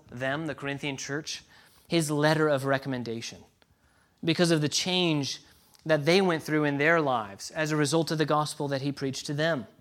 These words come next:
Well, much like Paul's transformation in our verses, Paul pointed to their transformation as evidence of God's gospel work going on. If you're here this morning and you have never,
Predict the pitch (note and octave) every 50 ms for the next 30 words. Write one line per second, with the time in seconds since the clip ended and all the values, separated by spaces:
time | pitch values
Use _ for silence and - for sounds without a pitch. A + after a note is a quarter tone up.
0 | _ _ _ _ _ _ _ _ _ _ _ _ _ _ _ _ _ _ - -
1 | E3 E3 E3+ E3+ - E3+ D3+ C#3+ C3+ - - - E3+ E3 D#3+ D#3+ D3+ C#3+ C3 -
2 | - - F3 D#3+ D3+ - - D3+ C#3+ C#3+ D3 D3+ - F3 D#3 C#3+ C3 C3+ C3+ D3
3 | D3+ D3 D#3 D3+ D3 - E3 D#3 D3 - - - D3 C#3+ C#3 - D3 C#3+ C#3+ C#3
4 | C3+ B2+ - - C3 B2 A#2 - - - - - - C#3+ C#3+ D3 D#3 D3+ D3 -
5 | - C#3+ C3 C3 B2 - - B2 A#2 A2+ A2 G#2+ - - G2+ F#2+ - _ _ _
6 | - - _ - C#3+ C3 B2+ - - D#3+ D#3 D3 D3 C#3 C3 B2 - C3+ B2 B2
7 | C3+ B2+ B2 B2 A2+ - - - C#3+ C3+ C3+ - - C#3+ C3 B2 A#2 A#2+ A#2+ A#2
8 | G2+ - - - - _ _ _ - - - _ _ - C#3 B2 A#2+ A#2 G#2+ G#2
9 | G2 F2+ - - _ _ _ _ _ _ _ _ _ _ _ _ _ _ _ _
10 | _ _ _ _ _ _ _ _ _ _ _ _ _ _ _ _ - - - _
11 | _ - - - - G#3+ A3+ G#3+ F#3+ - C4+ A#3+ - - A#3 A3+ A3 G3+ E3+ C#3
12 | D3 D3 D3+ D#3+ E3 E3 D#3+ D#3 D3 C#3 C3+ C#3 C#3+ C#3+ D#3+ F#3+ G3 F3 C#3+ D3+
13 | D3+ E3 F3 F3 E3 D3 C#3 C3+ -